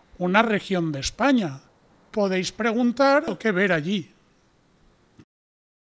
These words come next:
Incluso podéis decir palabras en el idioma y la gente os dirá si las pronunciáis bien. O podéis preguntar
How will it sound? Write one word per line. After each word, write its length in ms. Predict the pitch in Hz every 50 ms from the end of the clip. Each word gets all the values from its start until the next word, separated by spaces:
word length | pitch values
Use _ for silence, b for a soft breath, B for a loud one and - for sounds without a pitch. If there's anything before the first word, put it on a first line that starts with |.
| _ _ _ _ _ _
Incluso 600 | - 254 247 240 240 - 254 254 247 - - 247
podéis 380 | - 262 269 285 330 330 247 208
decir 480 | 175 185 156 - 202 208 180 135 135 B B B B B B B B B B _ _
palabras 600 | - 170 165 165 175 220 233 196 170 160 - -
en 140 | 180 185 202
el 100 | 220 226
idioma 480 | 247 233 254 262 269 247 247 269 311 302 B B B B B B B B B _
y 140 | - 226 233
la 140 | 240 240 233
gente 420 | - - 339 311 285 - 180 180
os 160 | 180 170 156
dirá 460 | 147 160 170 240 277 294 302 302 302 - b b b b b
si 240 | - - - 214
las 240 | 202 196 196 - -
pronunciáis 880 | - - 190 185 185 175 170 160 160 147 - 190 233 269 285 247 180 -
bien. 520 | 160 170 220 269 262 202 151 135 131 131 _ _ _ _ _ _ _ _ _ _ _ _ _ _ _ _ _ _ _ _ _ _ _ _ _ _ _ _ _ _ _ _ _ _ _ _ _ _ _ _ _ _ _ _ _ _ _ -
O 140 | - 240 240
podéis 360 | 254 269 277 320 339 277 -
preguntar 720 | - - 202 180 170 175 165 160 156 233 262 285 294 294